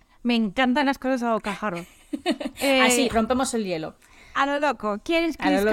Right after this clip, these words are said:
Speaker 1: Carrascosa? Eh, pues yo creo que Cris Carrascosa es una persona que no quería estudiar Derecho, eh, que iba encaminada hacia una carrera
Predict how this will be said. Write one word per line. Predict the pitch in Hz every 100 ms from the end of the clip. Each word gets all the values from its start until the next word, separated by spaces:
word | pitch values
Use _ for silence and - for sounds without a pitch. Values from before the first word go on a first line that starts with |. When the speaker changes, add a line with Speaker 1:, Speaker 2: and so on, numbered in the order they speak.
| 254
Speaker 1:
Carrascosa? | 240 240 - - 220 - 190 - -
Eh, | 226 226 220 214 _ _ _ -
pues | 240 - -
yo | 262
creo | 403
que | 415
Cris | 381 370
Carrascosa | - 330 311 294
es | 285
una | 311 285
persona | 262 - 262 233
que | 214
no | 220
quería | 226 277 277
estudiar | 262 - 247 240 233
Derecho, | 220 220 277 - 277 - - _ - - -
eh, | 240 233 226 220 208 202 - -
que | 240 214 208
iba | 226 277
encaminada | 269 262 262 277 262
hacia | 226 - 214 208 202 202
una | 220 247
carrera | 254 240 240 226 214